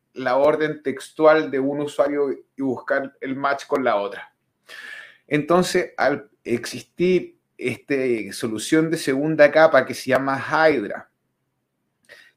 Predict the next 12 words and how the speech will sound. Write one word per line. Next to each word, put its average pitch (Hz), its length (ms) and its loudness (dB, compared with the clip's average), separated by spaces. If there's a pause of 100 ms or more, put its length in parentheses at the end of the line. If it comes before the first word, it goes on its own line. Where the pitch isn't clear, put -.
¿qué 131 180 0
es 139 40 0
lo 151 160 4
que 139 140 2
hace 127 260 2
Hydra? 123 640 2 (360)
Hydra 143 380 4
viene 147 240 0
a 151 80 4
procesar 143 720 0
más 151 360 -2
transacciones, 175 1080 -2